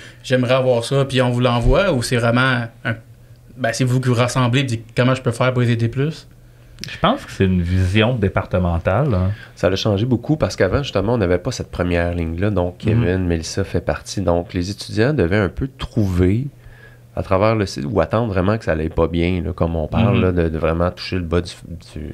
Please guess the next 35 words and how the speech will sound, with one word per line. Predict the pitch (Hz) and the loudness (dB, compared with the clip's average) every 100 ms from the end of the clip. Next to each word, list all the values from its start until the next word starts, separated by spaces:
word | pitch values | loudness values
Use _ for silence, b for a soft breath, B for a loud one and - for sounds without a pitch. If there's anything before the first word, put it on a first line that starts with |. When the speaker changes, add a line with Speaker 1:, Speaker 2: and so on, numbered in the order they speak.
| - 101 | -6 -4
Speaker 2:
Du | 95 | 0
Speaker 3:
du | |
Speaker 2:
baril. | 87 67 92 | 0 0 0
Speaker 3:
baril | 107 104 | 0 0
puis | 90 | 2
dire, « | 90 | 0
OK, | 87 | 0
là, | 87 87 85 87 104 - B - | -2 0 -2 -4 -8 -12 B -6
je | 92 | 0
vais | 90 | 2
aller | 92 | 2
sur | 95 92 | 0 -2
le | |
site | 87 - - | -2 -2 -2
web | 87 95 101 90 | 0 2 2 0
où | 85 | -6
je | - | -6
trouve | - 90 | -6 -2
l'information, | 85 82 85 78 - - 92 98 B B B | -2 -2 -4 -4 -8 -4 0 0 B B B
cliquer, | - - - 95 101 | -12 -12 -2 0 2
j'aimerais | 92 85 82 | 2 0 0
ça | - 90 | 0 -2
voir | 82 85 85 | 0 -2 0
un | 80 | -4
psychologue | - - 80 85 90 82 | -6 -6 -4 0 -2 -2
ou | |
quoi | - | -6
que | 80 | -6
ce | 82 | -8
soit », | - 101 | -4 -4
puis | - | 0
là, | 85 | -2
on | 87 | -2
prenait | - 87 87 | -2 -2 -2
rendez-vous. | 123 - 80 82 | -2 -4 -6 -8